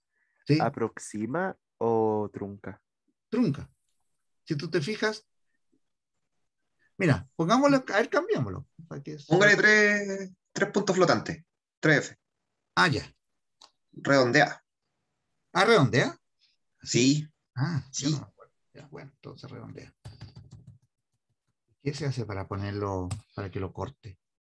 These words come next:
Speaker 1: A ver. A ver, a ver, a ver, a ver. Tienes razón.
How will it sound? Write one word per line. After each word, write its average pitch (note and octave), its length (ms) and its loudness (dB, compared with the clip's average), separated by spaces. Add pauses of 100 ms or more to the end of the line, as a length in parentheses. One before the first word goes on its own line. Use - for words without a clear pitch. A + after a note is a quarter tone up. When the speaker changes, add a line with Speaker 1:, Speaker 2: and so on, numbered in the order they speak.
(1040)
Speaker 1:
A E2+ 60 -16
ver. G#2 260 -8 (2000)
A - 80 -18 (1500)
ver, A#2+ 180 -14
a G#2+ 40 -16
ver, - 180 -20
a G#2 80 -20
ver, A2 140 -14
a G#2 60 -12
ver. D3+ 180 0 (2000)
Tienes C#3+ 240 4
razón. G#2 340 -6